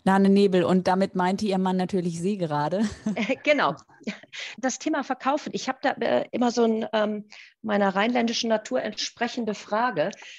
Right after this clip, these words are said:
Speaker 2: Wenn Sie sich verkauft haben, wem gehören Sie dann? Also Verkauf ist immer der Übergang von Eigentum an jemand anders. Und ich finde dieses Bild nicht schön, dass ich dann jemandem gehöre, wenn ich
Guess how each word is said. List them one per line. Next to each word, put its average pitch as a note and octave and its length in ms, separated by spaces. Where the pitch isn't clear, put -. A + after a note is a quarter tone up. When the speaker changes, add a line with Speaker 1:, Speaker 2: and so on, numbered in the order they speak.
Speaker 2:
Wenn A3+ 240
Sie C#4+ 120
sich C4 220
verkauft D4 580
haben, D3+ 440
wem A#3 160
gehören B3+ 340
Sie F#3+ 160
dann? B2+ 280
Also A#3 280
Verkauf C4 560
ist C4+ 120
immer C#4 180
der A#3+ 140
Übergang B3+ 380
von B3 220
Eigentum B3+ 640
an G#3 180
jemand G#3 320
anders. B3 440
Und G#3+ 280
ich - 220
finde C4+ 220
dieses B3+ 340
Bild C4+ 260
nicht G3+ 180
schön, F#3+ 200
dass F#3+ 160
ich F#3+ 120
dann G3+ 160
jemandem G3 300
gehöre, G3+ 600
wenn D3+ 140
ich G#3 220